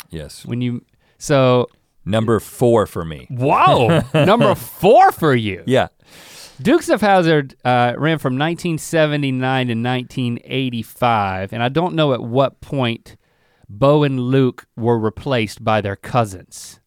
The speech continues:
Speaker 1: Pretty, I mean, in my
Speaker 2: Late.
Speaker 1: mind, it's pretty late.
Speaker 2: I did not watch that.
Speaker 1: No, I tried.
Speaker 2: That was a huge betrayal of what I was interested in.
Speaker 1: Yeah.
Speaker 2: They weren't, the,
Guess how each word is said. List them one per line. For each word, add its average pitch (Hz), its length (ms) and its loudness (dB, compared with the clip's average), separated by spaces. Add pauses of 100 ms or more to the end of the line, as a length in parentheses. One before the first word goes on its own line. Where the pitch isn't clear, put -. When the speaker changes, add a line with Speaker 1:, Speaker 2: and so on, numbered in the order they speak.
Speaker 1:
Pretty, 190 440 -2 (200)
I 117 100 -6
mean, 107 220 -6
in 101 80 -6
my 113 140 -2
Speaker 2:
Late. 131 80 0
Speaker 1:
mind, 110 260 0
it's - 80 -10
pretty 85 240 -10
late. 71 420 -14
Speaker 2:
I 117 120 -4
did 117 140 -4
not 120 240 0
watch 107 300 -4
that. - 560 -12
Speaker 1:
No, 85 180 -6
I 127 120 -4
tried. 107 320 -12 (100)
Speaker 2:
That 123 160 -6
was 107 140 -8
a 101 80 -8
huge 98 420 -8
betrayal 98 640 -6
of 92 300 -10
what 107 300 -6
I 107 220 -4 (520)
was 98 160 -10
interested 92 520 -14
in. 85 280 -18
Speaker 1:
Yeah. 95 220 -10 (500)
Speaker 2:
They - 80 -2
weren't, 240 220 0
the, - 80 -10